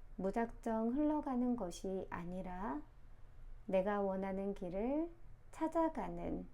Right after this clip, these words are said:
과정입니다. 삶 속에서 나만의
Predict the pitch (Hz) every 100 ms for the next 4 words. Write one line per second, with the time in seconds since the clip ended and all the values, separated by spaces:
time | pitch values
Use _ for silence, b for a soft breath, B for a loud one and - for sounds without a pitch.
0 | - - - - - - - - 180 170
1 | 208 247 208 175 175 185 180 185 - -
2 | - - - - - - - - - -
3 | - - - - - - - 302 302 311
4 | 294 269 226 202 175 175 175 185 170 175
5 | 180 175 170 190 269